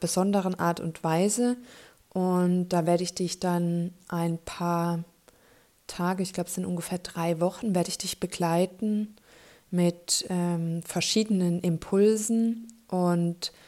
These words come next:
am vierundzwanzigsten Dezember gibt es eine Bescherung. Es ist alles kostenfrei. Es ist ein Dankeschön von mir. Es wird, ähm, in dieser Zeit Produkte von mir,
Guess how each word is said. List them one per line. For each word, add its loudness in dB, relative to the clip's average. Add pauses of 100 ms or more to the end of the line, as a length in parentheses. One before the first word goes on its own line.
(300)
am 0
vierundzwanzigsten 0
Dezember 2
gibt -4
es -6
eine -2
Bescherung. 2
Es -2
ist -6
alles -2
kostenfrei. -2 (480)
Es -2
ist 0
ein -2
Dankeschön 2
von -2
mir. 4
Es 0
wird, -2
ähm, -2
in 2
dieser 0
Zeit -2
Produkte -2
von -2
mir, 2